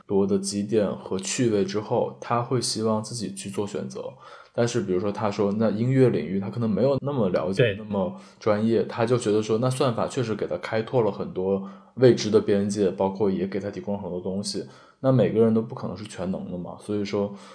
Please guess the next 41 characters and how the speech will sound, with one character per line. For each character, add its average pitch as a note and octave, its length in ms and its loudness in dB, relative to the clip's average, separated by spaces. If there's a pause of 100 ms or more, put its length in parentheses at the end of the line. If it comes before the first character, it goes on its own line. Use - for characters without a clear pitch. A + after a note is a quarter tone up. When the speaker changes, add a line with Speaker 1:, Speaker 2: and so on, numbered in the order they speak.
Speaker 1:
我 G2+ 100 -8
觉 F#2+ 120 -2
得 G#2 120 4
在 A#2+ 140 2
算 B2+ 260 2
法 C#2 320 -2
和 F#2+ 480 -2
你 G2 140 0
自 G2 160 -6
己 A2 140 0
的 F#2 100 0
意 A2+ 140 0
志 G#2 140 -6
之 F#2+ 140 -6
间， F#2+ 320 -4 (300)
就 A#2 140 0
你 A#2 180 4
总 A#2 160 0
是 G2 80 -8
在 C3 100 6 (180)
两 A2 200 2
者 B2 100 4
中 G2+ 200 0
间 A2 200 2
摇 G#2 220 0
摆 F#2 220 -2
的 - 140 -12
嘛， - 200 -18 (220)
就 - 80 -20
是 A2+ 100 -6
我 F#2 100 -2
觉 F#2 140 -4
得 G2 80 2
也 F#2+ 100 -2
不 F2 320 -8
用 A2 240 2 (160)
有 F#2 240 -6
一 F2+ 80 -8
个 G2+ 200 -4
特 A#2 200 -2
别 F2+ 240 2